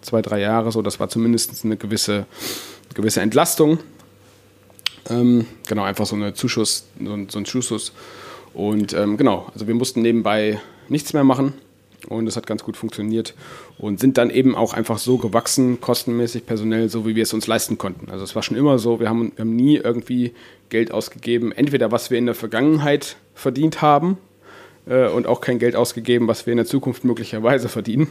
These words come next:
sondern wir haben eigentlich immer nur das Geld ausgegeben, was wir in dem Moment,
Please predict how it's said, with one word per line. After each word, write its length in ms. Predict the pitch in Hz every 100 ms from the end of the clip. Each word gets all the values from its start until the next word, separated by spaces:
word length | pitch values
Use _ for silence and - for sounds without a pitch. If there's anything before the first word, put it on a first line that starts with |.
| -
sondern 180 | 113
wir 80 | 104
haben 100 | 113
eigentlich 200 | 107 110
immer 140 | - 127
nur 140 | 120
das 240 | 123 117 - -
Geld 240 | 117 113
ausgegeben, 460 | 113 117 113 123 117
was 140 | 113
wir 80 | 113
in 80 | 110
dem 120 | 113
Moment, 420 | 110 107 113 -